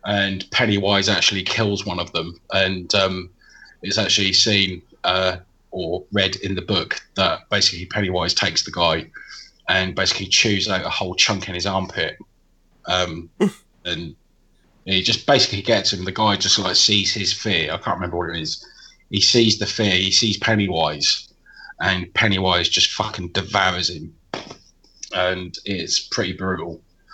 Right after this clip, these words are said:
Speaker 1: So they cut that scene out as well. Um, which I suppose in a way was, uh, I, I wouldn't have thought they would, there was too much they could have put in from the book. Because obviously they had to con-,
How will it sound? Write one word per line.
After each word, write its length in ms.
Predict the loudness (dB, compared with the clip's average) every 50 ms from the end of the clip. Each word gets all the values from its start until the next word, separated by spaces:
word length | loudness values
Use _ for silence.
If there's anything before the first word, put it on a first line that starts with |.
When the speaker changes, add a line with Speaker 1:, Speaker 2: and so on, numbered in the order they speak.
| -20 -20 -8 -2
Speaker 1:
So 160 | 0 2 2
they 100 | 2 2
cut 240 | 2 2 2 4 4
that 200 | 4 4 4 2
scene 300 | 2 2 0 -2 -2 -4
out 200 | -4 -4 -4 -6
as 180 | -6 -4 -2
well. 340 | 0 0 0 0 -2 -6 -12 _ _ _ _ _ _ _ _ -20 -20 _ _ _ _ _ _ _ -6
Um, 500 | -2 0 2 2 0 -2 -6 -8 -12 -14 _ _ _ -8
which 160 | 0 2 4
I 40 | 4
suppose 400 | 4 4 4 4 4 4 4 4
in 60 | 2
a 40 | 0
way 260 | 2 4 4 4 4
was, 320 | 2 0 -4 -6 -8 -8 -4
uh, 140 | -2 0 0 -2 -4 -8 -4
I, 160 | -4 -4 -4 -4 -10 -4 -4
I 40 | 0
wouldn't 280 | 0 2 0 0 0
have 100 | -2 -4
thought 380 | -4 2 4 6 6 6 4 4
they 120 | 4 4
would, 240 | 4 4 0 -2 -2
there 120 | 0 0 2
was 260 | 2 2 0 0 0
too 300 | 0 2 2 2 2 2
much 280 | 2 0 0 -2 -2
they 120 | -2 -2 -4
could 160 | -4 -6 -8
have 140 | -10 -10 -6
put 240 | -4 -4 -4 -4 -4 -8 -2
in 200 | -2 0 0 -2
from 200 | -6 -8 -10 -8
the 80 | -10 -6
book. 380 | -4 -4 -4 -4 -6 -8 -14 _ _ _ _ _ _ _ _ _ _ -4
Because 140 | 0 2 2
obviously 280 | 2 2 2 0 0
they 100 | 0 2
had 180 | 2 2 2 2
to 40 | 0
con-, 240 | -2 0 -2 -2